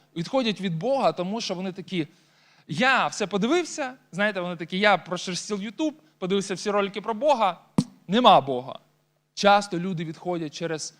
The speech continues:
якісь прогріхи, через те, що якийсь гріх наповнив їх корабель, і їх віра починає тонути. І знаєте, е, в Писанні теж сказано: «Не кожен,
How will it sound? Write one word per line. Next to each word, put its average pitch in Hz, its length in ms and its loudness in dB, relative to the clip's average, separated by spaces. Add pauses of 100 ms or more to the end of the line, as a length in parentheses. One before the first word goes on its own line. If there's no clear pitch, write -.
(120)
якісь 165 320 -6
прогріхи, 156 600 -6 (140)
через 196 380 -2 (180)
те, 208 160 0
що - 140 -4
якийсь 165 500 -4
гріх 196 380 0
наповнив 165 560 0 (340)
їх 196 240 0
корабель, 170 540 2 (680)
і 185 120 2
їх 196 240 -4
віра 202 220 -2
починає 170 400 -10
тонути. 151 440 -10 (960)
І 185 40 -6
знаєте, 190 400 2 (420)
е, 156 320 6
в 143 400 -14
Писанні 175 460 -6
теж 170 260 -6
сказано: 151 560 0 (380)
«Не 185 140 6
кожен, 175 640 4